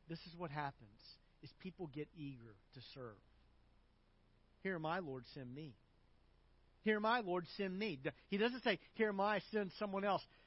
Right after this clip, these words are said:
<laughs> So interesting. Uh, every once in a while, y-, you know, I'll hear someone say, "Well, someone should do,"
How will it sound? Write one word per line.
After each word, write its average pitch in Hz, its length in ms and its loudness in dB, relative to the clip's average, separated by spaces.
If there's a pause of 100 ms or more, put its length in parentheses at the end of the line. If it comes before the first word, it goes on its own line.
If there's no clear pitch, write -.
(120)
<laughs> 180 120 -8 (640)
So 151 340 -6
interesting. 135 380 -16 (520)
Uh, 160 80 -6 (100)
every 214 200 4
once 233 200 2
in 220 80 -2
a - 20 2
while, 170 220 4 (260)
y-, 160 140 -8 (280)
you 165 100 -2
know, 156 180 -2
I'll 170 140 6
hear 185 140 2
someone 185 240 -4
say, 143 180 2
"Well, 151 260 -2
someone 160 480 -2 (180)
should 214 220 2 (160)
do," 165 600 2